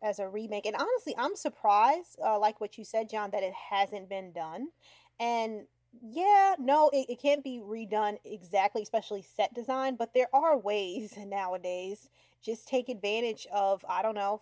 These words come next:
found footage, social media type of thing. Just switch up the storyline,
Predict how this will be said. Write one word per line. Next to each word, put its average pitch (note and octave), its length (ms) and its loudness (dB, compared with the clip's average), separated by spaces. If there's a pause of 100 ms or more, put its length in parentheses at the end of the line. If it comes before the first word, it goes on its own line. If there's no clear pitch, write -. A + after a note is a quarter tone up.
found F#3+ 320 -6
footage, G3+ 560 -2 (220)
social F#3+ 500 -8
media G#3+ 580 -2
type A3 260 2
of A3+ 80 -14
thing. A#3 440 -6
Just G#3+ 200 -6
switch G#3 240 -6
up A3 100 -14
the G3+ 60 -14
storyline, B3 880 -4